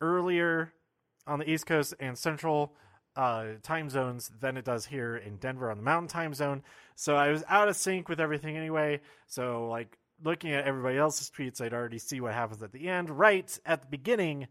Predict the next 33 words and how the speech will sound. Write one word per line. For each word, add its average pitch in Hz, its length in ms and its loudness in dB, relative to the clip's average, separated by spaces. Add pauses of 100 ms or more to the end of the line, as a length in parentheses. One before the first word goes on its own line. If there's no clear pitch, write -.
(640)
of 143 200 2
me 196 160 2
watching 143 440 6
it 113 120 -6
live 127 300 2
here. 160 400 0 (220)
So - 100 -2
I 175 60 4
may 214 160 6
as 196 100 4
well 185 160 10
just 156 240 -2
not 151 340 2
watch 139 380 8
it - 500 0 (1080)
until 123 680 0
it's 120 200 -6
on 117 420 -2 (400)
C 170 160 -4
B 156 140 4
S 135 140 4
All 127 160 4
Access 113 520 0 (280)
without 151 520 2
commercials. 175 720 2 (1120)
I 240 160 10
recommend, 190 840 4 (380)
if 196 220 2
you 262 180 2
like 202 320 8
watching 175 720 6 (220)
even 202 260 -4
just 170 240 -4